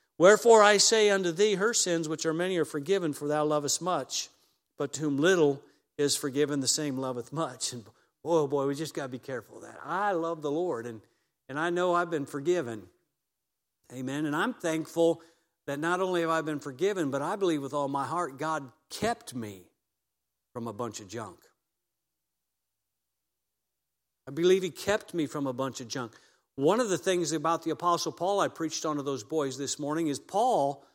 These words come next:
uh, the chief of sinners, was born into the family that taught him to be a chief of sinner.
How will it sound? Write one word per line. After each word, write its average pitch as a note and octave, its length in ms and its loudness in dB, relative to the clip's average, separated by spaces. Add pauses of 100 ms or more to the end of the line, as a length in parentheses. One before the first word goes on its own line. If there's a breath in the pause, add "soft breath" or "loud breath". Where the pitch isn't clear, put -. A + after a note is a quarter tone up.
(320 soft breath)
uh, D3+ 280 -2
the D3 120 -2
chief G#3+ 320 -2
of D3 100 -2
sinners, D#3 720 0 (420)
was D#3 260 2
born E3+ 460 4
into C3 240 -2
the A#2 100 -6
family A#2 540 -8 (160)
that A2+ 160 -14
taught C3 240 -8
him G#2+ 200 -10 (240)
to A#2+ 60 -12
be A#2+ 160 -8
a A2 60 -6
chief A2+ 320 -12
of G#2+ 80 -10
sinner. G#2 380 -12